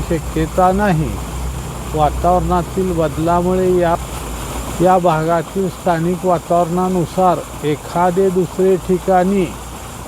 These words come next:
त्या भागापुरत्या हलक्या पावसाची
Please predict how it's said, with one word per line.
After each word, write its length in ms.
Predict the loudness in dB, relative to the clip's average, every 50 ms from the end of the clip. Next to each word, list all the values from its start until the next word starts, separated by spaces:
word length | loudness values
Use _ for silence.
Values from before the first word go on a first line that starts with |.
| -14 -4 0
त्या 160 | 2 2 4
भागापुरत्या 920 | 4 2 2 0 0 2 2 2 2 2 0 -2 -2 -2 -2 -2 -2 0 0
हलक्या 500 | 0 0 -2 -2 -4 -4 -2 -2 -2 0
पावसाची 640 | 2 2 0 0 0 0 -2 -2 -2 -2 -4 -4 -4